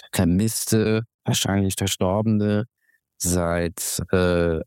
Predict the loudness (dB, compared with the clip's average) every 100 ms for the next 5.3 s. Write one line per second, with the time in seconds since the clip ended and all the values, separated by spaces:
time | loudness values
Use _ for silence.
0 | -4 -2 0 0 0 0 0 0 0 0
1 | -2 -2 -2 0 0 2 2 2 0 -2
2 | -8 _ _ _ _ _ _ _ 2 4
3 | 4 2 2 2 2 2 2 0 0 -2
4 | 0 0 -2 0 2 2 2 2 0 0
5 | 0 2 0